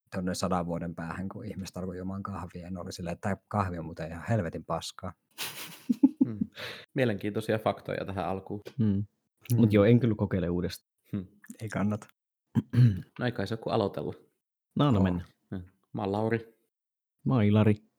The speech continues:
Speaker 1: Mä oon Kasperi.
Speaker 2: Ja meillä, meillä on tässä alkuun tämmönen pieni tiedotusasia. Me ollaan saatu Instagram-sivut pystyyn. Meidät löytää sieltä at harvalissa, koska ääkkösiä sinne ei vieläkään saa.
Speaker 3: Mm.
Speaker 1: Mhm.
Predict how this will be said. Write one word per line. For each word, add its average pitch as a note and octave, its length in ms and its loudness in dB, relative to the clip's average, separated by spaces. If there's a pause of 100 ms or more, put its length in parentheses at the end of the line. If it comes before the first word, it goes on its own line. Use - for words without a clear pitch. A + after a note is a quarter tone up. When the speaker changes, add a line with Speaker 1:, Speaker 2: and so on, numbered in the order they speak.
(540)
Speaker 1:
Mä F3+ 60 0
oon A3+ 100 0
Kasperi. E2+ 600 -4 (520)
Speaker 2:
Ja G2+ 100 -2
meillä, A#2+ 380 2
meillä D#3 240 2
on B2+ 60 -2
tässä A#2 220 -2 (120)
alkuun G#2+ 460 -2
tämmönen F#2+ 300 -8
pieni G#2 280 -2
tiedotusasia. A#2 1040 -2 (180)
Me G2+ 80 -2
ollaan G2+ 200 0
saatu G2 280 -4
Instagram-sivut G2 1120 -6 (220)
pystyyn. B2+ 800 -4 (100)
Meidät F#2 340 -4
löytää F#2+ 360 -2
sieltä F#2 360 -4 (200)
at G#2 260 -8 (180)
harvalissa, G#2 880 -2 (200)
koska - 240 -4
ääkkösiä F#2+ 480 -2
sinne G2+ 220 -6
ei F#2+ 160 -4
vieläkään G2+ 420 -4
saa. B2 460 -4 (320)
Speaker 3:
Mm. B2+ 160 8
Speaker 1:
Mhm. G#2 260 0